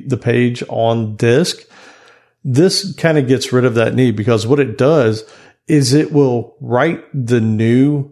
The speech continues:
four K block that it needs, again, sticking with four K. And then after it's done with that, then it'll update the pointers to point to the new one.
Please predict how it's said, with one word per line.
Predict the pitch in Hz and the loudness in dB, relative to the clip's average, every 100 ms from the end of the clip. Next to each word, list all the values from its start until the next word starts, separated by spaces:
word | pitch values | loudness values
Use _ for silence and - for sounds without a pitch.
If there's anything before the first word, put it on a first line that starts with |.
| _ _ | _ _
four | - 131 | -2 -2
K | 131 139 | 2 0
block | 127 113 104 120 | 2 0 0 0
that | 143 127 | -2 -2
it | - | -4
needs, | 117 123 139 - - - | -2 -2 -2 -6 -16 -14
again, | 135 110 107 104 | -12 -6 -4 -6
sticking | - 113 113 107 | -6 -6 -4 -4
with | 101 | -4
four | 127 113 | -6 -4
K. | - 151 110 - - _ _ _ - | 0 0 0 -6 -20 _ _ _ -2
And | 143 | 2
then | 139 | 4
after | 135 151 160 | 2 2 2
it's | 131 - | 0 -2
done | 113 131 135 | -2 0 0
with | 123 - | 0 0
that, | 127 147 170 - | 0 0 -2 -2
then | 135 143 | -2 0
it'll | 135 - 139 | 0 -2 0
update | 143 131 | 0 0
the | 123 | -2
pointers | - 151 127 113 | 0 2 2 -2
to | - | -6
point | 113 139 135 | -2 -2 -2
to | 127 | -4
the | 110 | -4
new | 113 123 117 | -2 0 0
one. | 113 | -4